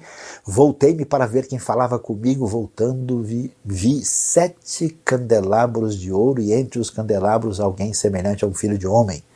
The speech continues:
com uma veste que chegava aos seus pés e um cinturão de ouro ao redor do peito." Candelabros são os candelabros judaicos, a famosa menorá, que aparece aqui como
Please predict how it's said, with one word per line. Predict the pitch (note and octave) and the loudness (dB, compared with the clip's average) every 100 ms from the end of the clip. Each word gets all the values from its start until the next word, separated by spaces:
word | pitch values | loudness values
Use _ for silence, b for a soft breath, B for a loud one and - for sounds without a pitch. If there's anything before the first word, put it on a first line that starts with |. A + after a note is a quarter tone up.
| B B B B B - | B B B B B 2
com | A#2 | 4
uma | B2 A#2+ A2+ | 4 2 -2
veste | G2+ D3 F#3+ - | 4 4 4 -2
que | C#3+ | -8
chegava | - A2 G2 A#2+ D3+ B2+ | -6 -6 2 4 4 2
aos | A#2 - | -4 -6
seus | A#2 G#2+ - | -8 -8 -2
pés | B2 C#3 C3+ | 2 2 2
e | A2+ | -4
um | G#2+ | -10
cinturão | - - F3+ F3+ - A2 B2 | -10 -6 -4 -4 -2 -2 -2
de | A#2+ G#2+ | -4 0
ouro | G2 G#2 A2 - | 2 2 0 -4
ao | C3+ B2+ A2+ | 2 4 4
redor | F2 F2 G2 F2+ F#2 F#2+ | -4 -4 -4 0 0 0
do | F2+ | -4
peito." | F#2+ F2+ E2 - - - B B B B B - | -6 -6 -6 -10 -20 -20 B B B B B -14
Candelabros | F#2+ G#2 A2+ A2+ B2+ D3+ D3+ | -2 2 4 6 4 2 -4
são | - A2+ C3 E3 - | -2 -2 -2 -6 -10
os | - A2 | -8 -8
candelabros | - G#2 G2+ F#2+ G2+ G#2 A2+ G2+ | -6 -2 0 2 0 0 -2 -2
judaicos, | A#2 G#2 A#2+ B2 - F#2 | -2 2 2 2 -4 -10
a | F2+ | -8
famosa | E2+ F#2+ F2+ G2+ A2 A2+ | -8 -8 -2 0 0 -2
menorá, | A2 A2 C3+ C3+ A2+ G2 A#2+ G#2+ | -4 0 2 4 2 4 2 0
que | - | -6
aparece | G2 - A2 G2+ G#2+ - | -6 -4 -2 -2 -2 -2
aqui | G2 - G2+ A#2 | -2 -2 -2 -2
como | B2+ G#2 G#2 B2 C#3+ | 0 0 2 4 2